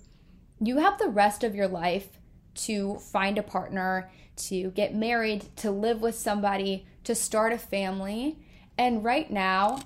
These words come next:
in your breakup, in your single years, this is your only time to only live for yourself. You don't have to think about anyone else's opinions,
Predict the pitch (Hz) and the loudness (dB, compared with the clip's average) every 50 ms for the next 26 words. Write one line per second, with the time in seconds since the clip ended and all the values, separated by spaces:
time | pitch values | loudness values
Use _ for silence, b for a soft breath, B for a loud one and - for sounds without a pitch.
0 | - - - - 208 208 214 208 208 202 - - 190 185 208 - - 226 220 208 | -14 -8 -4 -2 -2 0 -2 -4 -6 -8 -2 0 0 0 0 0 0 0 0 2
1 | - 190 190 185 185 185 - - 208 196 190 214 226 208 180 175 175 190 214 220 | 0 0 0 -2 -4 -6 -6 -4 -4 -2 0 0 0 0 0 0 0 0 -2 -2
2 | - - 208 202 247 247 214 262 269 269 - - - 208 208 214 214 214 220 233 | -4 -6 -4 -4 -4 -4 -2 -2 -2 -2 -4 -4 -2 -2 -2 0 -2 -2 -4 -4
3 | 226 - - - 208 196 180 175 175 175 170 - - - - - - 233 214 - | -6 -8 -4 -2 -2 -2 -2 -2 -6 -8 -10 -16 -20 -18 -14 -8 -6 -6 -6 -6
4 | - - - - 214 214 220 233 233 233 240 240 220 196 196 196 202 196 180 180 | -12 -6 -2 -2 -2 0 0 -2 -2 -2 -2 -2 -2 0 2 2 2 2 0 -4
5 | - - 190 185 180 180 180 - - 170 165 - - - - 196 196 202 185 208 | -4 -2 -2 0 -2 -2 -4 -4 -4 -2 -2 -4 -6 -10 -8 -6 -6 -2 2 2
6 | 208 202 202 202 214 196 202 202 - - - 202 196 190 - 202 190 185 185 185 | 0 0 0 -4 -4 -4 -4 -4 -8 -10 -8 -8 -8 -6 -6 -6 -4 -2 0 0
7 | 180 - - - - - 214 220 233 254 254 233 240 226 202 196 196 - 202 185 | 0 -2 -4 -10 -4 -2 0 2 2 2 2 2 2 0 0 0 0 -2 -4 -4
8 | 196 190 - - 180 175 175 175 170 170 180 175 - | -4 -6 -6 -8 -6 -6 -4 -4 -4 -4 -4 -6 -8